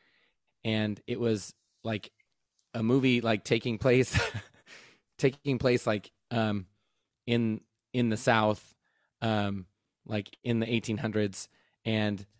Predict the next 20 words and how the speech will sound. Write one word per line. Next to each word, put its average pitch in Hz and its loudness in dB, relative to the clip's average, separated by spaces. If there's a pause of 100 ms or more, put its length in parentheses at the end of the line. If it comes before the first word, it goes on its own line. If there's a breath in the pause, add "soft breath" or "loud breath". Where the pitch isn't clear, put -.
(180)
so 120 4
they 113 2
hired, 120 0 (440)
uh, 107 2 (100)
these 110 -2 (300)
black 117 0
actors 113 0 (120)
to 117 0
be 113 0
slaves, 110 2 (500)
and 113 0
there 110 2
was 107 0
some 113 0 (840)
scene 117 2
that 107 -2
they 117 2
were 110 -2
filming 113 0
where 107 2